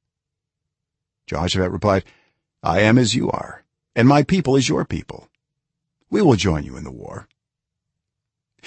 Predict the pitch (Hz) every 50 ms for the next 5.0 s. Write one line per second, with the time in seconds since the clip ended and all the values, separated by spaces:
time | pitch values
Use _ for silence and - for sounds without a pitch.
0 | - - - - 104 - 123 127 160 196 202 - - - - 87 - - - 139
1 | 151 - - 92 - - 110 95 95 - 92 - 110 104 98 87 87 113 104 95
2 | 95 92 92 - - _ _ _ _ _ _ _ _ _ _ _ _ - - 170
3 | 143 92 71 - - - - _ _ _ _ _ _ _ _ _ _ _ _ -
4 | - - 185 190 - - 110 98 - - 120 113 107 95 - - 65 73 -